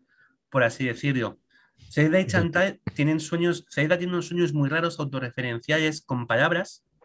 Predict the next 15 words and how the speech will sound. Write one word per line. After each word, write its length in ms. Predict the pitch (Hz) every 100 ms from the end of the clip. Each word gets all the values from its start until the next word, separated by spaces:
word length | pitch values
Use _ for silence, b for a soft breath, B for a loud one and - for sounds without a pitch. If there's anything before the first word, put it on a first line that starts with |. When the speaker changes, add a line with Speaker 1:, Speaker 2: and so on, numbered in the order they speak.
| - -
Speaker 1:
y 140 | 139
Chantal, 540 | 139 120 117 156 160 - b b b b -
em, 1200 | 139 135 131 135 131 131 131 131 131 131 127 127 _ _ _ _ -
sueños 360 | - 151 180
que 80 | -
están 200 | - 175
más 180 | 175 170
relacionados 540 | 170 165 165 165 156
con 160 | - 151
las 180 | 143 147
arañas, 440 | 143 175 175 170
son 160 | 151 147
como 120 | 160
más 200 | 156 151
siniestros, 500 | 143 165 - 180